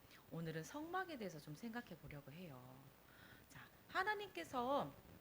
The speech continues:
설계도를 마치 보여주시는 것처럼 바로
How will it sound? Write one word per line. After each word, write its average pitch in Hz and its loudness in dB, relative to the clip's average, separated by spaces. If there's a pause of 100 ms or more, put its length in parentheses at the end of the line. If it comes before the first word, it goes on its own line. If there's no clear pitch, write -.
(480)
설계도를 339 4
마치 - 4
보여주시는 247 0
것처럼 180 4 (360)
바로 220 -2